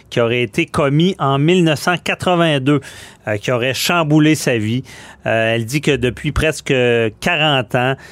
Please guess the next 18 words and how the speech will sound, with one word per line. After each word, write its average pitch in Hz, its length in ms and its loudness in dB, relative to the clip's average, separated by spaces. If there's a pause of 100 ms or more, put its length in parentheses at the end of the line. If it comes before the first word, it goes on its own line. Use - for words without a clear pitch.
(240)
euh, 113 160 2
elle 110 100 0
subit 143 320 -4
des 139 180 4
séquelles 139 540 -2
de 123 100 0
cette 120 300 -4
agression 123 800 0
qui - 140 -4
a 107 80 -2
profondément 147 880 0 (140)
altéré 139 600 0
le 123 140 2
cours 170 400 2
de 127 140 0
sa 135 260 -2
vie. 139 300 0 (500)
Euh, 120 540 0